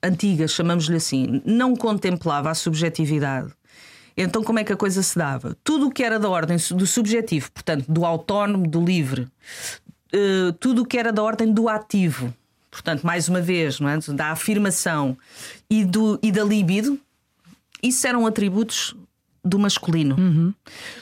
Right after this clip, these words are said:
Speaker 1: Tudo aquilo que era da ordem do objetivo, do concreto, do, do, do passivo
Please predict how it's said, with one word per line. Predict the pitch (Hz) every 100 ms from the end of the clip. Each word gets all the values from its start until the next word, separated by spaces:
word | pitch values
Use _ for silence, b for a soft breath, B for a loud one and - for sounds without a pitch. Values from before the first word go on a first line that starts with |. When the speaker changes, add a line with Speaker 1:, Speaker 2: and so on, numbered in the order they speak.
| B
Speaker 1:
Tudo | 302 330
aquilo | 277 277 233
que | 233
era | 226 233
da | 233
ordem | 233 220
do | 208 226
objetivo, | 214 190 220 214 175 139
do | 160
concreto, | 165 196 190 175 143 - - 139 B B B B
do, | 175 196 202
do, | 190 170 202 196 185
do | 202
passivo | 233 226 - 226 190 139